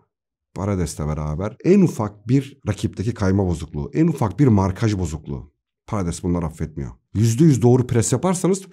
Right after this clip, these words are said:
topu Paredes'ten de kapıp gol atabilirsiniz. Bu ayrı bir konudur bakın. Ama siz en ufak bir hata yaparsanız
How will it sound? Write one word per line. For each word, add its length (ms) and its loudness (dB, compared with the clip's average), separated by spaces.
topu 220 0
Paredes'ten 500 4
de 40 4
kapıp 300 -2
gol 100 2
atabilirsiniz. 680 0
Bu 120 0
ayrı 200 0
bir 60 -2
konudur 320 -4
bakın. 360 -10
Ama 220 2
siz 460 -4
en 140 2
ufak 340 -2
bir 80 0
hata 300 -4
yaparsanız 720 -6